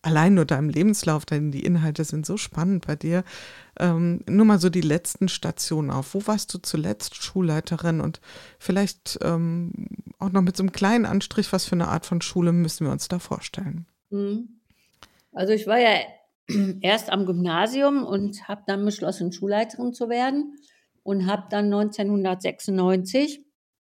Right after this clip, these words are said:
Speaker 2: das große Glück gehabt, dass ich in Essen im Ruhrgebiet eine Gesamtschule neu aufbauen konnte.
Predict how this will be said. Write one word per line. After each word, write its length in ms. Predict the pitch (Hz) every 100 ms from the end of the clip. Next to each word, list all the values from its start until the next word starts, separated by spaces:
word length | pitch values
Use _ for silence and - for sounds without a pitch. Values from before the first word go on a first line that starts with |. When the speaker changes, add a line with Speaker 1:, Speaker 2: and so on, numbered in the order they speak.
| _ _ _ _
Speaker 2:
das 340 | 156 190 202
große 340 | - 240 254 220
Glück 440 | 220 247 - - _ _ _ _
gehabt, 440 | - 180 240 254 202
dass 180 | 202 202
ich 160 | 202
in 160 | 202 185
Essen 640 | 202 220 - 208 294 - _ _ _ _ _
im 120 | 175
Ruhrgebiet 880 | 175 196 214 226 220 208 269 285 - _ _ _ _ -
eine 600 | 175 202 220 220 208 190
Gesamtschule 800 | 190 190 196 202 - 180 175 170
neu 240 | 165 156
aufbauen 560 | 143 143 - 143 143 139
konnte. 500 | - 123 - -